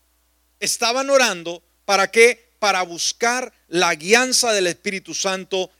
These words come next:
en la dirección de su misión. ¿Me escuchó? No sabían qué hacer, no sabían hacia dónde moverse, pero optaron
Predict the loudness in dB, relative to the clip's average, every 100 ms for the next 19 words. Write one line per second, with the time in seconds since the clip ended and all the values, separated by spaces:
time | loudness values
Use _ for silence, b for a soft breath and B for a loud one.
0 | _ -4 -4 -4 -4 -4 -6 -6 -4 -2
1 | -4 -6 -8 -8 -8 -12 -12 -10 -10 -14
2 | -20 _ _ -10 -4 0 2 0 -4 _
3 | _ _ _ _ _ _ _ 2 2 4
4 | 2 0 2 2 0 -6 _ -2 -2 -2
5 | -4 -4 -8 -20 -20 _ _ _ _ _
6 | -2 2 0 2 2 2 0 0 0 0
7 | 4 2 4 4 4 2 -2 -4 4 6
8 | 8 6 2 _ _ -4 -4 -2 0 2
9 | 0 -2